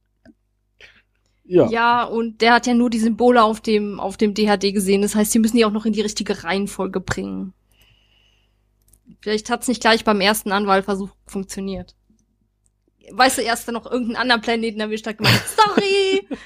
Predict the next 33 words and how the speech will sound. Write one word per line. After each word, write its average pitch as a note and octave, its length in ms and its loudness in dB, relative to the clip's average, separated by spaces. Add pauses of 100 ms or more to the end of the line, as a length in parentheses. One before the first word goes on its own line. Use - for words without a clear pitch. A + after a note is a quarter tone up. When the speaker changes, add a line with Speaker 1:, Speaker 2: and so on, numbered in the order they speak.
(120)
Speaker 2:
wir D4 180 -6
wollten F4+ 320 4
euch E4+ 220 -2
gar D4+ 160 4
nicht C#4+ 180 -2
anwählen. C4+ 800 0 (100)
Speaker 1:
Ja, C3+ 380 -2 (140)
ja. B2 240 -10 (560)
Speaker 2:
Wir D4 140 -4
Speaker 1:
Wa- C#4 40 0
Speaker 2:
kümmern F4+ 280 0
uns F4+ 180 -8
später E4 440 0
um C#4+ 120 -4
euch. B3 560 -2 (100)
Bis D4+ 140 0
Speaker 1:
Was- - 80 -2
Speaker 2:
gleich.“ C4 340 4 (420)
Speaker 1:
<laughs> - 1200 -8
Wa-, D#3 160 0
was D#3 140 -2
ja E3 80 4
noch D#3 160 2
mal D3 140 -2
zu D#3 120 -8
der C#3 300 2
Frage C#3 400 2
dann C3 160 -2
auch A#2+ 160 -10
ein C#3 100 -18
bisschen C#3 280 -10
zurückbringt, C3 840 -6
ähm, A#2+ 720 -4